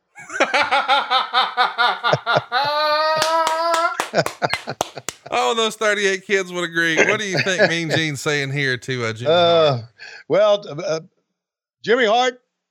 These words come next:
Speaker 2: don't you think Tony Schiavone may have, should have brought a condom or two when he was, uh,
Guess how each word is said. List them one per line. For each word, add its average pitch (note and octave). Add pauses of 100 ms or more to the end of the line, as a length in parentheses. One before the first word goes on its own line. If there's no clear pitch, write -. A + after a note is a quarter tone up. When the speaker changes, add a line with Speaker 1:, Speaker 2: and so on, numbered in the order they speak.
(480)
Speaker 2:
don't A#3
you A#3+
think A3+
Tony A3
Schiavone G3+
may F#3
have, D#3+ (760)
should A3+
have A3+
brought A3
a G#3
condom G#3+
or G3
two F#3+ (720)
when F3
he F3
was, D#3+
uh, C#3+